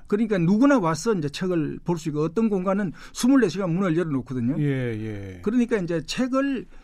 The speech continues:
Speaker 1: 책이라는 것은 본래 공유하는 개념이죠. 지식을 누구 혼자 가질 수가 없잖아요.
Speaker 2: 그 삼십만 권은 출판사에서 다 기증받은
Speaker 1: 아니,
Speaker 2: 겁니까?
Speaker 1: 출판사에서도 기증을 했고,
Speaker 2: 어.
Speaker 1: 어, 또 은퇴한 교수들 또는
Speaker 2: 맞아요,
Speaker 1: 현직
Speaker 2: 맞아요.
Speaker 1: 교수들이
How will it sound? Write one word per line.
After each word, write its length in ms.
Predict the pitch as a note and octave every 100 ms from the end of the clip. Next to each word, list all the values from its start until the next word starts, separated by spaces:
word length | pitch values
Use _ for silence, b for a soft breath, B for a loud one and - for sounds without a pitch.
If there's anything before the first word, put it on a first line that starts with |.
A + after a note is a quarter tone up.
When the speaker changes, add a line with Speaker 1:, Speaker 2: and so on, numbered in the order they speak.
| B B B B
Speaker 1:
책이라는 400 | - C4 D#4 D4+
것은 240 | D4+ C4+ G#3
본래 180 | G3+ A3+
공유하는 560 | E3+ G3 C4 B3+ C#4+
개념이죠. 480 | G#3+ D#3 D3+ C3+ C3
지식을 420 | - B3+ A3 F3
누구 320 | D3 D#3 D#3
혼자 220 | A3+ C4 D#3
가질 260 | D#3 D3
수가 180 | A#2+ B2+
없잖아요. 400 | A2+ D#3+ B2+ B2
Speaker 2:
그 80 | G#3+
삼십만 560 | C3 B3 B3 A#3+ G#3+ F3
권은 340 | F3 F#3 D#3
출판사에서 560 | - A3+ G#3+ F3+ D#3+ -
다 140 | B2+
기증받은 460 | - E3+ G3+ F3 D#3+
Speaker 1:
아니, 100 | C#3
Speaker 2:
겁니까? 120 | A2 A3 A#3+
Speaker 1:
출판사에서도 680 | B3 C4+ A#3+ A#3 G#3+ - A3+
기증을 340 | E3+ F3+ F3
했고, 360 | C3+ A#2+ C3+ A#2+
Speaker 2:
어. 360 | C3 A2+ F#2 F2
Speaker 1:
어, 880 | E3 D3+ D#3 D3+ D3+ C#3+ C#3+ C#3+ D3 -
또 220 | F#3+ F3+ B3+
은퇴한 500 | C4+ A3 F3 F#3 -
교수들 500 | D#3+ D#3 F#3+ E3 B2+
또는 140 | G#3+ A#3
Speaker 2:
맞아요, 260 | G3 D#3 C3
Speaker 1:
현직 280 | A3 A#3+
Speaker 2:
맞아요. 120 | - F#3
Speaker 1:
교수들이 560 | G3+ G3+ G#3 B3 G3+